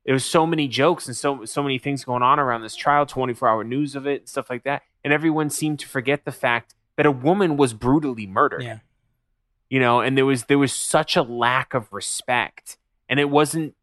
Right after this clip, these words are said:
Speaker 1: and it's not just the media's fault. It's also the people's fault because they don't call anyone out on it.
Speaker 2: Yeah.
Speaker 1: You know, because it's fun and, and, and you get the ratings and everybody makes money and whatever.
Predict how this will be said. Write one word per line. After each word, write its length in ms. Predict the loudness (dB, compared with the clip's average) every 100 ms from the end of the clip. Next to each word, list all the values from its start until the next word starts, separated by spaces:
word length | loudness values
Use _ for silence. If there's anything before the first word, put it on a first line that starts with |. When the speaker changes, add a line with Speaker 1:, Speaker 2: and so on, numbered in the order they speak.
| _ -4
Speaker 1:
and 140 | -2
it's 160 | -2 0
not 220 | -2 -2
just 240 | -6 -6
the 40 | -4
media's 460 | -4 -4 -6 -8
fault. 300 | -2 0 0
It's 120 | -2
also 240 | -2 -2 -6
the 80 | -10
people's 380 | -10 -10 -12
fault 240 | -6 -8 -6
because 200 | -10 -4
they 100 | -2
don't 160 | -2
call 260 | -2 -2 -2
anyone 300 | -6 -10 -8
out 180 | -8 -8
on 140 | -12
it. 60 | -14
Speaker 2:
Yeah. 140 | -18 -20 _ _ _ -20 -6
Speaker 1:
You 80 | -4
know, 60 |
because 280 | -2 -2 -4
it's 180 | -6 -10
fun 480 | -2 0 0 -6 -8
and, 260 | -10 -10
and, 400 | -10 -10 -10 -16 _
and 240 | -10 -8
you 80 | -8
get 160 | -6 -6
the 80 | -6
ratings 560 | -6 -4 -6 -8 -8
and 80 | -8
everybody 340 | -6 -6 -6
makes 320 | -6 -10 -10 -4
money 380 | -4 -4 -8
and 180 | -10 -8
whatever. 460 | -6 -4 -6 -10